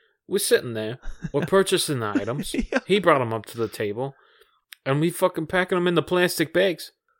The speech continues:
Speaker 1: And he fucking poops his pants right there. I saw it.
Speaker 2: <laughs>
Speaker 1: I saw it all.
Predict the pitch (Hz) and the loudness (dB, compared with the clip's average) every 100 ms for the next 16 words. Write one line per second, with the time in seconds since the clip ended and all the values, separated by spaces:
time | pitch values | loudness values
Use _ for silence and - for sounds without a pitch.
0 | _ _ _ _ - 170 165 196 190 180 | _ _ _ _ -2 -2 2 2 2 -2
1 | - 220 208 202 185 240 220 117 - - | 0 -2 0 0 0 2 2 0 -6 -16
2 | _ 170 220 226 226 147 78 _ _ _ | _ 2 2 6 4 4 0 _ _ _
3 | _ _ _ _ 175 - 226 170 117 165 | _ _ _ _ -6 0 4 4 2 -4
4 | - 208 - 277 269 269 247 107 - | -2 0 4 4 6 4 2 0 -8